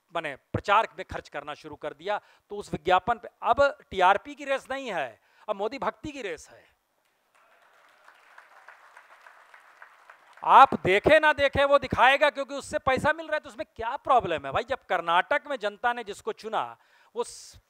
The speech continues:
स-, विधायक खुले तौर पर, वहां पर एक टेलीविजन है पब्लिक टीवी, कन्नड़ भाषा में जाता है, वो,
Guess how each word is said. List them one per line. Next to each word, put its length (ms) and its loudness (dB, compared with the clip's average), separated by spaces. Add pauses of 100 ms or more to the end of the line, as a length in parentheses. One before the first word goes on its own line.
(220)
स-, 340 -20 (100)
विधायक 400 -6
खुले 260 -6
तौर 300 4
पर, 320 -4 (400)
वहां 160 -4
पर 160 -4
एक 80 -8 (240)
टेलीविजन 420 -8
है 60 -8
पब्लिक 440 -8
टीवी, 340 -18 (880)
कन्नड़ 240 -6
भाषा 320 -8
में 100 -20
जाता 360 -20
है, 160 -20 (280)
वो, 80 -20